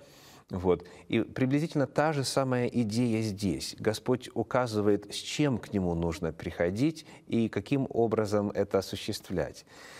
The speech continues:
А, но, э, нам важно отметить, что обыкновенно,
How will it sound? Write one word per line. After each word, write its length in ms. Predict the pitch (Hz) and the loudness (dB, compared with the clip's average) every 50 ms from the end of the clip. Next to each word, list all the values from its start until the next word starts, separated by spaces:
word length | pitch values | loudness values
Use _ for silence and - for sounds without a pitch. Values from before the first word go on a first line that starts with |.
| - - - - | -18 -18 -12 -6
А, 280 | - - 65 67 69 | -2 0 2 2 2
но, 340 | 85 98 117 117 113 107 - - | 2 4 4 4 4 2 2 -2
э, 280 | - - - 50 50 - | -6 -8 -6 -6 -6 -6
нам 420 | - 107 110 120 123 120 107 120 - - - - - | -2 0 2 2 2 2 0 -4 -6 -16 -20 -14 -6
важно 420 | 107 110 139 156 147 147 135 - | 0 0 0 2 2 2 2 2
отметить, 540 | - - - 135 123 113 92 80 - 71 - | 2 0 0 2 2 2 2 0 -2 -8 -8
что 340 | - - - - 101 95 67 | -8 -8 -2 2 4 4 4
обыкновенно, 800 | 85 92 98 - - 107 110 123 156 220 254 220 151 98 85 | 4 2 0 0 0 2 2 2 2 2 2 2 2 0 0